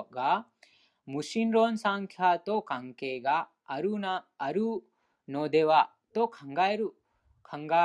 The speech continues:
えるべきではありません。また、当時、その無神論哲学が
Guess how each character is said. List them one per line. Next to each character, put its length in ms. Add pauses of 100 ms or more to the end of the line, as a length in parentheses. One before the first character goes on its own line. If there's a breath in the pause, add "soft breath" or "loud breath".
(140)
え 140
る 220
べ 200
き 400
で 140
は 140
あ 60
り 100
ま 160
せ 200
ん。 80 (640)
ま 220
た、 340 (400)
当 280
時、 200 (120)
そ 200
の 140
無 160
神 440 (160)
論 280
哲 340
学 380
が 280